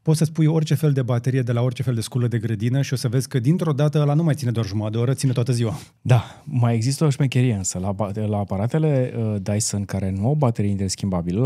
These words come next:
Speaker 2: care trebuie să desfaci un șurub, chiar un șurub, nu mai mult. M-am interesat, că eu am unul din ăla micuț acasă, la mini, mic, mini sau micro.
Speaker 1: Mhm.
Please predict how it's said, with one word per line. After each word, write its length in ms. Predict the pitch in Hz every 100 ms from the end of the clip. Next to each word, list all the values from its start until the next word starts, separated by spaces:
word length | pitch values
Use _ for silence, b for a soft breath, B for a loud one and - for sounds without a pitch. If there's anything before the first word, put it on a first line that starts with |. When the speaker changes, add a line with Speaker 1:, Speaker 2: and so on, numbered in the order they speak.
| 127
Speaker 2:
care 160 | 139
trebuie 120 | 131
să 60 | 123
desfaci 320 | 120 - 151
un 60 | 165
șurub, 340 | - 147 90 -
chiar 180 | 202
un 80 | 202
șurub, 320 | 180 - 120
nu 100 | 98
mai 140 | 143 123
mult. 380 | 92 101 - - _ _ _ b b b b b b b _ _ _ -
M-am 140 | 135
interesat, 500 | 156 160 131 - 98
că 120 | - 117
eu 80 |
am 60 | 120
unul 120 | 123
din 120 | 107
ăla 140 | 113 110
micuț 300 | 110 127 131
acasă, 340 | - 87 -
la 140 | 101 92
mini, 300 | 107 92 87
mic, 260 | 110 127
mini 300 | 120 120 135
sau 160 | 120 113
micro. 440 | 127 117 82 - _ _
Speaker 1:
Mhm. 340 | - 101 131